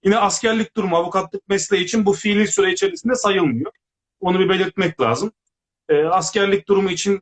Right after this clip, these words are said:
e, askerlikle ilişkili, ilişiği olmayacak belgenin E-Devlet'ten alınması lazım. On altı yirmi bir Kasım,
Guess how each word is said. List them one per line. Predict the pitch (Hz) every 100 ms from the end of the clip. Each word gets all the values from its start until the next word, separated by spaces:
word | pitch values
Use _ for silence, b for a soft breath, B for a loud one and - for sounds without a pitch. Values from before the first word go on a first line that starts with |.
| -
e, | 190 180
askerlikle | 180 - 196 208 208 190
ilişkili, | 185 - - 202 202 202 _
ilişiği | - 175 180 196 196
olmayacak | 196 196 185 160 160 160 - _ _ _ 160
belgenin | 190 160 196
E-Devlet'ten | 196 175 170 147 147 208
alınması | 185 180 160 147
lazım. | 123 107 117
On | 139
altı | 139 -
yirmi | 131 127
bir | 123
Kasım, | - 123 -